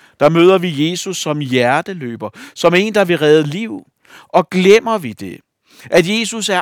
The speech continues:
afgørende for os, fordi vi ikke oplever det i hverdagen, så kan vi jo ende som manden her i den her beretning, der oplever et mirakel,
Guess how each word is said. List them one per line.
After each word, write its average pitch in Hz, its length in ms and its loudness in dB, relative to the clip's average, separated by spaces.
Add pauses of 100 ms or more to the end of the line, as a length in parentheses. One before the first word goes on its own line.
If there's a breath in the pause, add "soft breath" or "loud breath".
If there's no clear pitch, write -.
afgørende 170 720 -6 (120)
for 170 460 0
os, - 360 -14 (1000)
fordi 147 260 -8
vi 190 100 -2
ikke 196 200 -6
oplever 180 400 -2
det 147 80 -6
i 139 60 -2
hverdagen, 120 640 -10 (680)
så - 140 -8
kan 208 140 -4
vi 190 60 -4
jo 185 180 0
ende 185 360 -2
som 175 180 -8
manden 170 400 -4
her 185 300 -8 (120)
i 165 160 -10
den 175 280 -8
her 185 200 -8
beretning, 156 720 -8 (420 loud breath)
der 160 60 2
oplever 208 560 2
et 165 80 2
mirakel, 165 500 -6